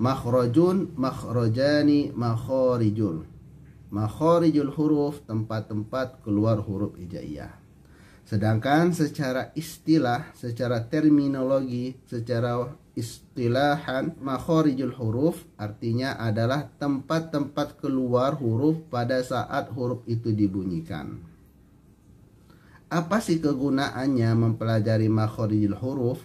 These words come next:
Yakni untuk menghindari kesalahan dalam pengucapan huruf.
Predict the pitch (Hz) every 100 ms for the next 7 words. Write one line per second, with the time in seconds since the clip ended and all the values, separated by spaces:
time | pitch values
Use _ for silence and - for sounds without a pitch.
0 | - 113 110 123 156 160 - 143 123 -
1 | 165 131 127 135 120 113 110 120 151 -
2 | 117 120 110 107 107 135 139 113 110 123
3 | 127 117 110 107 110 104 101 104 98 87